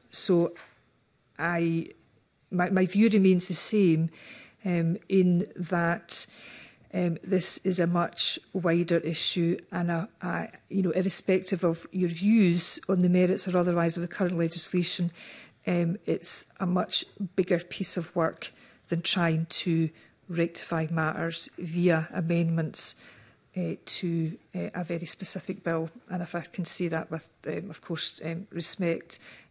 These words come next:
um, and, you know, ve-, very conscious that this is, you know, a matter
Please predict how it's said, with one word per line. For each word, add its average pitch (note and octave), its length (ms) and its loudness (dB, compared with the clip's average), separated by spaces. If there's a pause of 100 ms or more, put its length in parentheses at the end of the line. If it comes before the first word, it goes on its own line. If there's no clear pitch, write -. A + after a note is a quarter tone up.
um, D#3 360 -6 (120)
and, D#3+ 540 -4 (720)
you A#3+ 80 2
know, E3+ 320 2 (120)
ve-, G#3 260 0
very F#3+ 200 4
conscious - 720 2 (120)
that - 480 -2 (200)
this - 500 2
is, - 480 0 (240)
you E3+ 120 -10
know, D#3 200 -12
a F3 100 -6
matter E3 520 -4